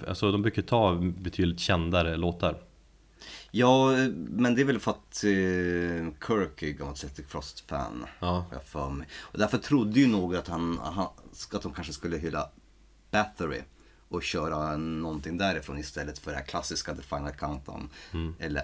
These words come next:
Speaker 2: abba. Men så var det inte.
Speaker 1: Nej.
Speaker 2: I och med att han tydligen ska vara ett Bathory-fan också, vad jag förstått.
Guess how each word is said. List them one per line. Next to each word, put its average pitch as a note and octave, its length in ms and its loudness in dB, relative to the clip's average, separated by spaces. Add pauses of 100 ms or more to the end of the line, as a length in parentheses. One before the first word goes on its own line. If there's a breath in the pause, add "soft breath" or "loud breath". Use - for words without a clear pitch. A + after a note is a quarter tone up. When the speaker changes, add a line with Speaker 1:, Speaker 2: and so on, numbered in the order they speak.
(100)
Speaker 2:
abba. D2 300 -2 (240)
Men E2+ 340 -4
så F#2 160 -4
var E2+ 180 -4
det E2 80 -4
inte. D2+ 380 -12 (120)
Speaker 1:
Nej. D#2+ 160 0 (160)
Speaker 2:
I F#2+ 80 -6
och G2 40 0
med F#2 60 0
att - 60 -4
han G2+ 120 0
tydligen F2 260 0
ska - 140 -4
vara E2 200 -4
ett D#2 60 -8
Bathory-fan D2+ 680 -4
också, D#2+ 280 -6
vad D2 120 -6
jag B1+ 80 -8
förstått. - 340 -14